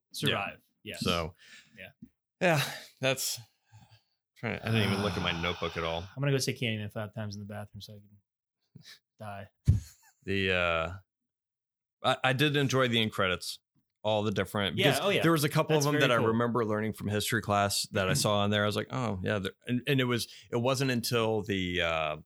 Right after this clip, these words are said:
Speaker 1: the little boy is in the
Speaker 2: Mm-hmm.
Speaker 1: electric chair, I was like, "Oh shit, these are actual real hap-,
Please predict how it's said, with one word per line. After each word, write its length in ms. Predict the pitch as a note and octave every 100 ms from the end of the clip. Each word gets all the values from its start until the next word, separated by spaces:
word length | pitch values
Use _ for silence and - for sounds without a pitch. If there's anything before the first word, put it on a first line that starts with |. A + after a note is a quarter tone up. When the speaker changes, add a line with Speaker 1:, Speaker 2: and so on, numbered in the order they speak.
| _
Speaker 1:
the 100 | A#2
little 220 | G2+ G2+
boy 360 | F#2+ G2+ F#2+ F2+ -
is 160 | G2 F#2+
in 120 | F#2
the 60 | F2+
Speaker 2:
Mm-hmm. 80 |
Speaker 1:
electric 300 | - A#2+ A#2+ -
chair, 160 | F#2
I 20 |
was 100 | F2+
like, 140 | F2+ F#2
"Oh 140 | B2 A#2
shit, 220 | - A2
these 200 | G#2 F#2+
are 80 | F#2+
actual 380 | F#2+ - F#2 F2
real 240 | F#2+ F2+
hap-, 300 | F2 F#2+ F2+